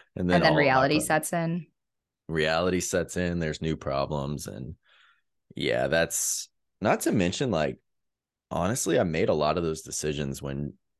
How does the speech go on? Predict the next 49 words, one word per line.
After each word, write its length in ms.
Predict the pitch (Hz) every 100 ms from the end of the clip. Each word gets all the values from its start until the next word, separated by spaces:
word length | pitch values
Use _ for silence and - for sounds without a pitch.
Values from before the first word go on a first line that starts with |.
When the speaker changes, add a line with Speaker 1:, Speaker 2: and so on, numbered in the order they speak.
| _ -
Speaker 1:
when, 460 | 76 82 82 76 64
not 260 | 85 107
just 160 | 110 120
when 220 | 113 85
drinking, 460 | 73 71 78 127 120
but, 140 | 82
like, 180 | 71 69
when 380 | 71 73 65 69
drunk. 480 | 71 69 53 50 - -
Like, 220 | 78 71
I 120 | 76
would 180 | 80 78
be 100 | 185
like, 180 | 175 170 165 165
"Oh, 60 | 165
Speaker 2:
Mm. 80 |
Speaker 1:
I'm 120 | - 165
gonna 200 | 151 -
do 260 | - -
it." 220 | 67 - _ _ _ _ _ -
'Cause 160 | 82
you 80 | 135
can 200 | - 90
make 240 | 85 131 -
those 200 | 80 73
action 360 | 78 - 73
items, 400 | 69 69 69 71
like, 240 | - 67 -
when 220 | 73 73
you're 120 | 67
drunk, 520 | 58 - 82 85 - -
you 80 |
know, 140 | 123 73
like, 240 | 65 - _ -
call 340 | - - 73 73
and, 200 | 64 - _ _ _ _ _ _ _ _ _
like, 220 | 67 67
put 140 | - 101
a 60 |
deposit 500 | 90 - 87 92 82
down 260 | 78 78 76
on 120 | 76
an 200 | 67 65 -
apartment. 600 | - 80 87 - 57 - -
Like, 160 | 55 -
I 140 | 104
did 340 | 95 - 170 -
that 220 | - -
shit. 360 | - - -